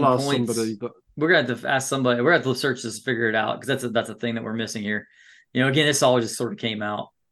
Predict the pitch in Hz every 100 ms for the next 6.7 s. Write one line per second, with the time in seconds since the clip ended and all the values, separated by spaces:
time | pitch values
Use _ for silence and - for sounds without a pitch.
0 | _ _ _ _ - 117 113 - 110 107
1 | 92 104 104 104 - _ _ _ _ _
2 | _ _ _ - 131 110 113 117 110 104
3 | 117 - 113 107 87 110 110 113 - _
4 | - _ 135 143 160 185 160 143 233 240
5 | 196 160 139 139 127 139 123 123 123 123
6 | 131 131 117 127 131 113 95